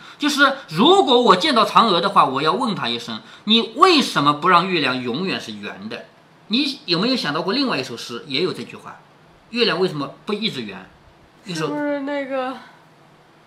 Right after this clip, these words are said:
Speaker 1: 苏轼的那首《水调歌头》，
Speaker 2: 对。
Speaker 1: 对不对啊？所以古代经常有人在问啊：你月亮干嘛不一直圆？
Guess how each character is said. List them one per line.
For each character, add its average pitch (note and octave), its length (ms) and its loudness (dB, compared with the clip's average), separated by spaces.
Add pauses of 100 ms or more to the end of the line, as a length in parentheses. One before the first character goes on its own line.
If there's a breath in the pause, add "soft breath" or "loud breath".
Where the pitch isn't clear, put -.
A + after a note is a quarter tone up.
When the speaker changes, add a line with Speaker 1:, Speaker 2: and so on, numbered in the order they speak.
(220)
Speaker 1:
苏 D#4 300 -2
轼 C#4 200 -4
的 F#3+ 120 0
那 D3 120 -2
首 A#2+ 240 -6 (680)
《水 F3+ 240 2
调 B3 200 4
歌 C#4 180 -2
头》， D#3 380 -4 (180)
Speaker 2:
对。 A#3+ 260 -2 (140)
Speaker 1:
对 G3+ 100 -2
不 G3+ 40 -6
对 G3+ 100 0
啊？ F#3 240 0 (520 soft breath)
所 C#4+ 140 -4
以 D4+ 160 0 (480)
古 C4 180 0
代 E4+ 120 6
经 F#4+ 140 4
常 E4 100 8
有 B3 120 6
人 G#3 120 2
在 A3 100 6
问 A#3 180 2
啊： E3 260 4
你 D4 80 -2
月 E4+ 140 4
亮 D#4 140 4
干 D4+ 140 6
嘛 C#4+ 100 10
不 D4+ 100 4
一 D4+ 140 0
直 F3 120 0
圆？ G2+ 340 -6